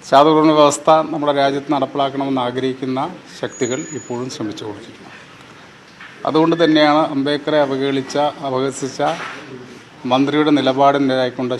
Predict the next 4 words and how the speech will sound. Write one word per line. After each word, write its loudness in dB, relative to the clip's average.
ശക്തമായ -6
പ്രതികരണമാണ് -6
ഇന്നലെ -6
പാർലമെന്റിലും -6